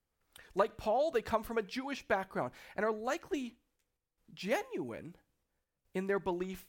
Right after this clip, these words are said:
that this circumcision is necessary. They're not lying, so to speak. They probably genuinely believe this. But Paul still ultimately calls them false. Why?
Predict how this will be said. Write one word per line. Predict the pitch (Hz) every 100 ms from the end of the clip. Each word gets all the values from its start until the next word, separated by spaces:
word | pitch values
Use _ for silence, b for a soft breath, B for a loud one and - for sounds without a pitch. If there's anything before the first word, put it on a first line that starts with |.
| -
that | 175 -
this | 170
circumcision | - 208 202 170 - 165 160 151
is | 147 143
necessary. | 156 202 185 - 113 - _ _ _ _ _ _ _ _ _ _
They're | -
not | 185 262 - _ _ _ _ _ _ _ _ _ _ _ -
lying, | 143 143 160 254 165 -
so | 120 - 110
to | -
speak. | - - 92 - -
They | 208
probably | - - 294 330 254
genuinely | - 214 214 214 196
believe | 170 185 220
this. | - - - B B
But | 240 -
Paul | 285 285 359
still | - 247 233
ultimately | 202 - 226 202
calls | - 180 175
them | 170 139 - _ _ _ _ _ -
false. | 269 - - - - _ _ _ _ _ _ _ _ _ _ _ _ _ _ _ _ _ _
Why? | 277 320 165